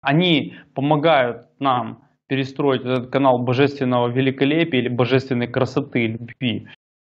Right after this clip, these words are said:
И вот эта женская энергия, которая приходит сейчас, она поможет нам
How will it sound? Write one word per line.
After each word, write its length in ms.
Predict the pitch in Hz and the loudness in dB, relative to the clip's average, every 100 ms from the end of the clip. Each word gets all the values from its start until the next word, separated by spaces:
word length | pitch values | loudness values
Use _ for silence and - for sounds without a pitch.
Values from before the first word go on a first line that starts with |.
| _ | _
И 720 | 151 156 151 143 139 139 - | 2 4 6 6 4 2 -2
вот 160 | 165 160 | -2 0
эта 180 | 170 160 | 2 0
женская 540 | 113 175 170 - 147 | 2 2 2 -4 -4
энергия, 400 | 143 185 175 143 | -2 -2 0 -2
которая 400 | 143 143 127 123 | -2 -2 2 2
приходит 580 | 120 139 139 165 139 127 | 0 -4 -2 0 -2 -4
сейчас, 500 | - - 160 127 - - _ - | -12 -2 0 0 -2 -20 _ -4
она 240 | 127 143 156 | 2 2 2
поможет 600 | 151 147 165 143 143 - _ _ _ _ _ _ _ | -2 -2 0 0 -4 -10 _ _ _ _ _ _ _
нам 560 | 143 151 165 135 123 - | -2 2 2 2 -6 -14